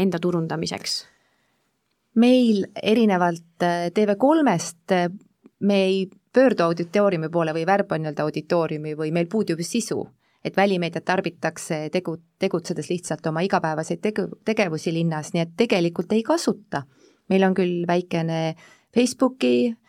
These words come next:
Speaker 2: ja Instagramis natuke oleme, aga me pole praegu pidanud jah vajalikuks seda võimendada, sest pigem me ikkagi seal räägime nende äriklientidega, kes on jälgima hakanud.
Speaker 1: Kas, kas teie sotsiaalmeediakanalite eesmärk on siis anda edasi kuidagi teie,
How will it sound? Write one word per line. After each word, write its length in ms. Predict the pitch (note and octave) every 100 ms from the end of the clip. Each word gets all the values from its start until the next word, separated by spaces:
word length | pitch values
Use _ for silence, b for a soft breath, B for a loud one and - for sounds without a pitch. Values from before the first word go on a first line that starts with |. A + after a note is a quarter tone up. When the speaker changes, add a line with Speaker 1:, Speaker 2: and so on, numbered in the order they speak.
| _ -
Speaker 2:
ja 240 | F3 E3+ E3
Instagramis 640 | F#3+ G#3 A3+ A#3 A#3 A3+ A3
natuke 380 | G#3+ A3 - A3
oleme, 460 | A3 G3+ F#3+ F#3
aga 280 | - F#3 G3+
me 100 | G3+
pole 300 | G3+ A#3 A#3 G3
praegu 280 | G#3 G3+
pidanud 280 | G#3 F#3+ F3
jah 100 | F3+
vajalikuks 500 | F#3 G#3 F3+ E3+ F3 -
seda 160 | F3+
võimendada, 680 | G#3+ F4+ C#4+ G3 F#3 F3+ E3+ E3+ b
sest 320 | - F3+ -
pigem 300 | A3 G#3+ E3+
me 140 | E3 E3+
ikkagi 300 | E3+ F3+ F3
seal 380 | E3+ E3+ E3 E3 E3 b b b
räägime 300 | E3+ E3+ E3
nende 240 | E3 E3 E3 D#3+ D#3+ D#3+
äriklientidega, 720 | G3 D#3+ D#3 D#3+ D#3 D#3+ D#3
kes 220 | D3+ D3+ E3
on 120 | D#3+
jälgima 400 | E3+ E3 D#3+ D3+ D3+
hakanud. 480 | E3 D#3+ - - - - B B
Speaker 1:
Kas, 160 | G#3 - - F#3
kas 160 | F#3+
teie 220 | - F#3 F#3
sotsiaalmeediakanalite 1200 | F#3+ - A#3+ G3 F#3 F#3 F#3+ F#3 F#3+ F#3 F3 G3
eesmärk 320 | F#3 F3 -
on 80 | F3
siis 200 | F3 -
anda 320 | - G3+ F3+
edasi 320 | G3 G#3 F3+ F3
kuidagi 300 | F3 F3 E3+
teie, 260 | F3 F3